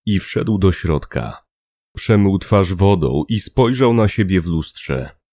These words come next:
Był przystojnym, czarnowłosym mężczyzną, szczupłym, wysokim i w średnim wieku. Poprawił grzebieniem fryzurę.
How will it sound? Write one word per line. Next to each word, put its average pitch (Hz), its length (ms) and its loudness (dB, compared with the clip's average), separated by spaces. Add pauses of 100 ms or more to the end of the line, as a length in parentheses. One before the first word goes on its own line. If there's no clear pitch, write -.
(840)
Był 113 260 4
przystojnym, 98 880 2
czarnowłosym 95 800 4
mężczyzną, 76 840 0 (500)
szczupłym, - 720 -2 (120)
wysokim 92 880 0
i 117 120 2
w - 60 -6
średnim 104 500 4
wieku. 73 540 -2 (800)
Poprawił 101 520 4
grzebieniem 95 560 4
fryzurę. 80 720 0